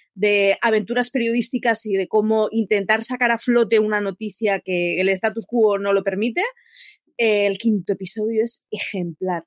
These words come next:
es una pasada, estás todo el rato enganchado y es una obraza. Y además el documental vale muchísimo la pena y es de estos que intuyo que voy a referenciar varias veces o muchas veces.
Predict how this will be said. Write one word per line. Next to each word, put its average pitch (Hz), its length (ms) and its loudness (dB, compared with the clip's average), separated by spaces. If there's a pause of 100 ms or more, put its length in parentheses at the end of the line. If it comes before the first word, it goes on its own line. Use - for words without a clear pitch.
es 202 220 -4
una 208 160 -6
pasada, 208 720 -4
estás 202 460 -6
todo 247 260 4
el 233 80 4
rato 208 380 0
enganchado 196 720 -2 (400)
y 208 220 0
es 196 120 -2
una 220 160 0
obraza. 180 520 -2
Y 233 100 0
además 208 280 0
el 226 60 -2
documental 196 540 -2
vale 175 220 -2
muchísimo 180 440 -6
la 202 140 0
pena 226 220 2
y 202 80 0
es 185 100 -4
de 208 60 -8
estos - 260 -12
que 208 120 0
intuyo 208 440 -2
que 226 80 -8
voy 185 160 0
a 190 80 0
referenciar 175 560 -6
varias 165 320 -4
veces 226 480 -10
o 170 100 -14
muchas 170 380 -12
veces. 156 480 -20